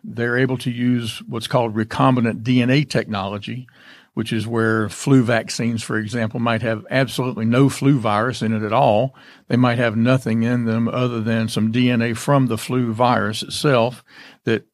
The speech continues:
and the D N A creates the immunity in your body, so you're never exposed to the virus, and there's no way in the world you can ever get sick from a flu shot. And I'm not gonna talk about specific viruses and specific vaccines in great detail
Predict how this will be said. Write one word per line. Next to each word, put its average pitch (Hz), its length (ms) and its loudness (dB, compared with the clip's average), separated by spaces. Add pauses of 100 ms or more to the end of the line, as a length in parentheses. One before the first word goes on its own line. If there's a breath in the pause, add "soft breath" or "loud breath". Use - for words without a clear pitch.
(100)
and 110 180 0
the 107 160 -2
D 135 240 4
N 123 120 4
A 127 280 2
creates 120 540 -4
the 113 100 -4
immunity 117 560 2
in 110 80 0
your 104 140 -2
body, 120 340 0
so 117 160 -8
you're 107 160 0
never 113 300 2
exposed 123 480 0
to 113 80 -2
the 107 40 0
virus, 104 400 0
and 107 80 -2
there's 101 140 -4
no 113 140 2
way 110 120 2
in 104 80 2
the 104 60 0
world 107 260 0
you 98 120 -4
can 104 160 -2
ever 104 160 -2
get 107 160 -4
sick - 240 0
from 98 180 -6
a 107 40 -12
flu 123 200 -4
shot. 87 320 -4 (800 loud breath)
And 117 120 4
I'm 143 120 6
not 180 160 4
gonna 185 180 4
talk - 320 4
about 117 240 4
specific 120 580 0
viruses 107 640 0
and 107 300 -4
specific - 720 -4
vaccines 120 640 0
in 107 100 0
great 113 260 -4
detail 110 560 -4